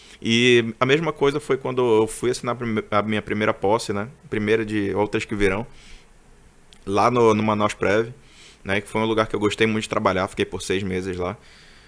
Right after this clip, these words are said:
E naquele momento ali, pra todas aquelas outras pessoas, é só um dia normal, né? "Ah, tá chegando o rapaz ali pra tomar posse e tal, pra assinar a nomeação."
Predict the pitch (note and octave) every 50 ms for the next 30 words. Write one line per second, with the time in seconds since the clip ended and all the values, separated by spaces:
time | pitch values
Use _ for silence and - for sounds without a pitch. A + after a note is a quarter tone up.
0 | - - - - - - - - - - A2+ A#2 A#2+ B2+ B2+ B2+ B2+ B2+ B2+ B2+
1 | B2 C3 C3+ C3+ C3+ - D#3+ E3+ F3 E3+ E3 E3+ E3+ - F3 D#3+ D3+ D#3 D#3+ E3+
2 | F3+ F3+ F3 F3 E3+ - - - - - - - - - - - F#3 G3+ - G#3+
3 | G3 G#3 A3 C#4+ - - F#3 F3 E3 D#3+ D#3+ - - - C#3 D3+ D3+ - C#3+ -
4 | - C3+ B2+ - - C#3 D#3 E3+ F3 E3 E3+ - F3 F3 F#3 F3+ F3 F3+ F3 F#3
5 | E3 E3+ F3+ F#3 E3+ D#3+ D#3+ E3 E3+ D#3+ E3 F#3+ G3+ F#3 - D#3+ D#3 - D#3 D3
6 | C#3 D3 D3+ C#3+ C3 C3+ B2+ - - A#2+ A#2 A#2+ A#2 A#2 G#2 G2+ A2 - - G#2
7 | G#2 - G#2+ G#2 G2+ F#2 - - G2+ G#2 A2 A2 - - - - F#2+ G2 G2+ -
8 | F#2 F#2+ - - G2 G2 F#2+ F#2+ G2 G2 G2 F#2+ F#2+ - - - G2+ G#2+ A#2